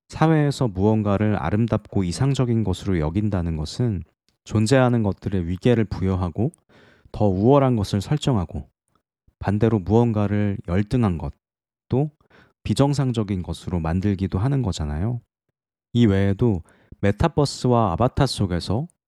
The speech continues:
외모와 관련된 우리의 뿌리 깊은 편견에 대해 말하는 글도 있고 패션 유행 속에 담긴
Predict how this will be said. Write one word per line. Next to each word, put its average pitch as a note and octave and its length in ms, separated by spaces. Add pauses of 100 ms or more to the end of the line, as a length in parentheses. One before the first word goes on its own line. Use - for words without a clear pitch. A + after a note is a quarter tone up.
(100)
외모와 A2 400
관련된 F2+ 600
우리의 F#2 320
뿌리 E3 220
깊은 C#3 340
편견에 D#3+ 480
대해 F#2 240
말하는 E2 420
글도 E2+ 340
있고 F2+ 520 (800)
패션 F#3+ 440
유행 G#2+ 280
속에 - 320
담긴 G#2+ 680